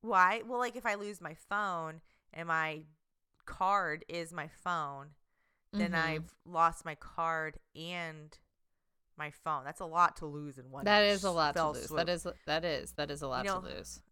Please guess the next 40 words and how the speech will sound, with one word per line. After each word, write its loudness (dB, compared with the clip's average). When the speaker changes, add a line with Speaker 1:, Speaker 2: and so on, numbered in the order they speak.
Speaker 2:
Yeah. -4
Speaker 1:
so 2
if 0
I 0
just -10
lose -8
my -6
phone, -4
I -6
still -6
have, 0
like, -6
my -12
bank -8
account -8
and -18
stuff -6
still 0
Speaker 2:
Yeah. 4
Speaker 1:
intact -4
and -16
separate. -10
'Cause -6
I 4
don't -4
store, -6
heads 0
up 0
to -10
thieves -10
who -8
are -2
listening -6
and -6
wanna -2
rob 4
me, -12
I 6
don't -2
store -4